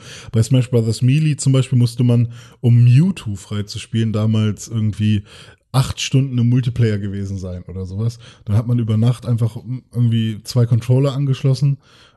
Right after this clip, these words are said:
und, äh, das Ding laufen lassen. Und je mehr Controller du angeschlossen hast, de-,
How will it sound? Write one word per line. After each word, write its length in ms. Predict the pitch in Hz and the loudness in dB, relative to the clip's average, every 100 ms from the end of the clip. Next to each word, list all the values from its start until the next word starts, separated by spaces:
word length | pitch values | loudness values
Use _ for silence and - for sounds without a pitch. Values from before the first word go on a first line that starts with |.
| _ | _
und, 400 | 131 120 120 120 | 2 4 2 -2
äh, 160 | 120 113 | -2 0
das 180 | 107 | -2
Ding 160 | - 151 | 0 0
laufen 340 | 131 107 104 107 | 2 0 0 0
lassen. 360 | 104 - 151 - _ _ _ | 0 0 -2 -4 _ _ _
Und 360 | - 123 117 - | 2 2 2 0
je 180 | 120 123 | 2 4
mehr 200 | 120 131 | 4 4
Controller 420 | 135 - 135 135 | 0 2 2 2
du 120 | 131 | 0
angeschlossen 500 | 131 127 117 123 131 | -2 -2 0 0 4
hast, 260 | 127 120 - | 2 2 -2
de-, 160 | 120 | -4